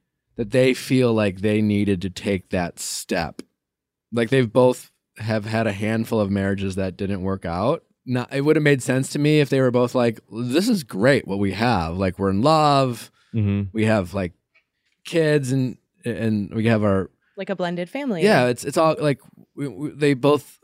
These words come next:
Speaker 1: financially thriving.
Speaker 2: Yeah.
Speaker 1: You know, like, they're
Speaker 2: <laughs>
Speaker 1: But, like, what,
Speaker 3: <sighs>
Speaker 1: what is marriage doing for that relationship?
Speaker 2: Maybe she was sick of her last name.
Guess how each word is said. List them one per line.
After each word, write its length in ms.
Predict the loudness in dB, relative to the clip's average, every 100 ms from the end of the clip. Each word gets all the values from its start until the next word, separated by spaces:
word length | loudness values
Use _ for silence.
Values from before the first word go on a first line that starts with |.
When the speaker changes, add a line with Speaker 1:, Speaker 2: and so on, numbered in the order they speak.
| -20 _ _ _ _ _
Speaker 1:
financially 600 | -4 0 2 2 2 2
thriving. 720 | 2 2 4 4 2 -2 -4 _ _ -4
Speaker 2:
Yeah. 480 | -2 0 0 -2 2
Speaker 1:
You 100 | 4
know, 180 | 4 4
like, 180 | 4 4
they're 420 | 2 2 0 -6
Speaker 2:
<laughs> 60 | _ _ -2
Speaker 1:
But, 120 | 2
like, 200 | 2 0
what, 240 | -2 0 0
Speaker 3:
<sighs> 340 | -4 -12 -8
Speaker 1:
what 160 | 0 2
is 140 | 2
marriage 540 | 0 0 2 2 0 -2
doing 360 | 2 2 2 0
for 120 | 0
that 200 | 0 0
relationship? 840 | 0 2 0 -2 -6 -6 -10 -12 _ _ _ _ _ _ -2
Speaker 2:
Maybe 240 | 0 0
she 200 | 0 2
was 120 | 2
sick 240 | 2 0 0
of 120 | 0
her 100 | 2
last 280 | 0 0 -2
name. 320 | -2 -4